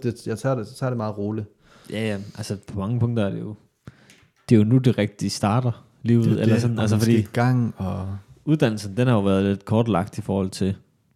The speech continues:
Speaker 2: nogle undervisningsmål fra Undervisningsministeriet
Speaker 1: Mm.
Speaker 2: og universitetet og så videre.
Speaker 1: Ja.
Speaker 2: Men nu er det ligesom, nu er magten i dine egne hænder, ikke? Eller sådan, og, og der er det
Speaker 1: Fuldstændig.
Speaker 2: faktisk kun fantasien, der sætter grænser
Speaker 1: Ja.
Speaker 2: i princippet.
Speaker 1: Præcis.
Speaker 2: Der er ikke nogen, nu er der ikke
Speaker 1: Ja.
Speaker 2: noget, et,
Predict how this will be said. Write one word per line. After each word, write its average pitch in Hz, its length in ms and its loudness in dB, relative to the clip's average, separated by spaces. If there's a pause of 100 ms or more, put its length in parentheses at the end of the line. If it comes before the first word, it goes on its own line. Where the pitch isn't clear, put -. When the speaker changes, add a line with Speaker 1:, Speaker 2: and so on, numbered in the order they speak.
(360)
Speaker 2:
nogle 101 360 -6
undervisningsmål 95 720 -2
fra - 320 -10 (480)
Undervisningsministeriet 104 880 -2
Speaker 1:
Mm. 95 100 -6
Speaker 2:
og - 60 -
universitetet 98 540 -2
og 95 60 -2
så 95 100 -8
videre. 98 300 -2
Speaker 1:
Ja. 104 40 -10 (380)
Speaker 2:
Men 107 100 -2
nu 156 240 8
er 101 100 0
det 110 120 -2
ligesom, 117 320 -2 (600)
nu 143 160 -2
er 143 40 0
magten 123 400 0
i 117 60 2
dine 104 200 -4
egne 113 220 -2
hænder, 120 200 -2
ikke? 135 180 -6
Eller 113 120 0
sådan, 127 180 -4
og, - 80 -6
og 110 60 -2
der 131 60 -6
er 117 40 -2
det 110 60 -4
Speaker 1:
Fuldstændig. 131 280 4
Speaker 2:
faktisk 120 480 -4 (640)
kun 117 280 -2 (300)
fantasien, 107 480 -4
der 95 60 -10
sætter 95 220 -10
grænser 101 320 -8
Speaker 1:
Ja. - 40 -6
Speaker 2:
i 113 40 -4
princippet. 117 480 -2 (240)
Speaker 1:
Præcis. 135 380 2
Speaker 2:
Der 120 60 4
er 120 40 4
ikke 131 120 0
nogen, 135 220 0
nu 135 80 4
er 131 40 4
der 127 60 4
ikke 120 120 2
Speaker 1:
Ja. 117 40 0
Speaker 2:
noget, 113 160 -2
et, 107 80 -2